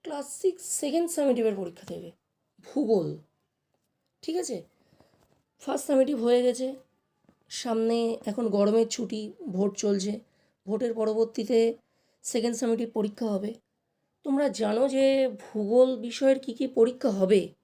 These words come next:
কী কী আমাদের পড়তে হবে। হয়তো সবার প্রস্তুতি পর্ব প্রায় শেষের পথে। আমি এই ভিডিওগুলো এই কারণেই আনতে চলেছি যে আমাদের কী কী পড়তে হবে, কোন জায়গাগুলো পড়তে হবে,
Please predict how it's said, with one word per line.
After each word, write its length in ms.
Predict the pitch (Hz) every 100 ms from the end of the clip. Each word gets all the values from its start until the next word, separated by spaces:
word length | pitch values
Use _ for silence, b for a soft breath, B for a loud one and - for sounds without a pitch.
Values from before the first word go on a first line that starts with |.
| _ _ _ _ _
কী 100 | -
কী 180 | 370 349
আমাদের 300 | 320 277 294
পড়তে 400 | 277 277 - 294
হবে। 260 | 262 262 277
হয়তো 320 | 233 240 294
সবার 460 | - 240 233 269 294
প্রস্তুতি 500 | 247 214 - 262 262
পর্ব 320 | 277 262 320
প্রায় 280 | 247 233 240
শেষের 340 | 247 202 220
পথে। 300 | 196 165 180 _ _ _ _ _ _ _ _ _ _ _ -
আমি 440 | 233 294 330 466 480 262
এই 160 | 247
ভিডিওগুলো 680 | 226 240 247 254 277 302 - _
এই 200 | 233 220
কারণেই 400 | 226 233 269 294
আনতে 240 | 254 240 220
চলেছি 580 | 247 240 - 233 285 _ _ _ _ -
যে 100 | 294
আমাদের 340 | 254 254 285
কী 100 | 254
কী 120 | 233 254
পড়তে 420 | 277 262 262 294
হবে, 420 | 269 254 269 277 _ _ _ _ _ _ -
কোন 260 | 311 311
জায়গাগুলো 600 | 196 226 220 247 247 269
পড়তে 340 | 269 254 - 262
হবে, 420 | 247 247 247